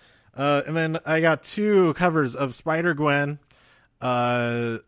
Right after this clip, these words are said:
Spider-Gwen Ghost Spider issue number ten. Uh, we have the regular cover, which has her, uh, she had just taken off her, her costume, uh, so that she go, go,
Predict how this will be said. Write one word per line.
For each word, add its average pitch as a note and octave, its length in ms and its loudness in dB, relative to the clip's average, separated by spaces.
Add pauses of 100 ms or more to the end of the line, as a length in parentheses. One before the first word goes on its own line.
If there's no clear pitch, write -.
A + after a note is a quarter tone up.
Spider-Gwen D3 540 0
Ghost C#3 220 2
Spider C3 280 0
issue B2 240 -6
number A#2 220 -4
ten. E3+ 600 -2 (440)
Uh, B2 360 2
we C3 180 0
have B2+ 180 0
the A#2+ 100 -2
regular E3 400 4
cover, C#3 320 2
which C#3+ 160 -4
has B2 260 -4
her, A#2+ 600 -2 (120)
uh, G2 280 -4 (380)
she G#2+ 360 -10
had G2 140 -12
just - 200 -10
taken A#2+ 260 -6
off A#2 180 -4
her, G#2 260 -2 (400)
her A2 220 -4
costume, B2+ 680 -2 (500)
uh, A2+ 240 -4
so G#2+ 140 -8
that G2+ 160 -6
she G2 140 -12
go, F#2+ 180 -10 (140)
go, F2+ 340 -12